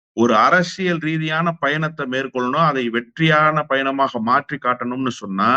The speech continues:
அந்த அண்ணா தி மு கன்ற ஸ்ட்ரக்சர் தேவைப்படுது. அந்த ஸ்ட்ரக்சர் எடப்பாடி பழனிசாமி கிட்ட இருக்கு. இப்ப அண்ணா தி மு கவோடு சேர்றது வந்து பொலிட்டிக்கல் கால்குலேஷன் தானே சார்? என்ன பெரிய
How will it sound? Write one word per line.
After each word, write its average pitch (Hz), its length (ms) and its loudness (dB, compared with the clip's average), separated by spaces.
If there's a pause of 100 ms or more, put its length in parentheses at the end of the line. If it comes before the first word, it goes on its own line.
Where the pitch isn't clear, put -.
(460)
அந்த 110 220 2
அண்ணா 147 240 2
தி 156 200 -6
மு 143 200 -8
கன்ற 143 340 -4
ஸ்ட்ரக்சர் 170 640 -2
தேவைப்படுது. 120 480 -4
அந்த 139 200 -6
ஸ்ட்ரக்சர் 180 420 -4
எடப்பாடி 156 420 0
பழனிசாமி 104 480 -4
கிட்ட 127 180 -8
இருக்கு. 82 260 -8 (480)
இப்ப - 160 -2
அண்ணா 151 240 4
தி 196 220 -2
மு 190 160 2
கவோடு 190 400 2 (120)
சேர்றது 175 360 2
வந்து 175 220 0
பொலிட்டிக்கல் 170 480 0 (280)
கால்குலேஷன் 117 600 -2
தானே 87 120 -4
சார்? 95 300 -4 (480)
என்ன 139 140 2
பெரிய 151 280 4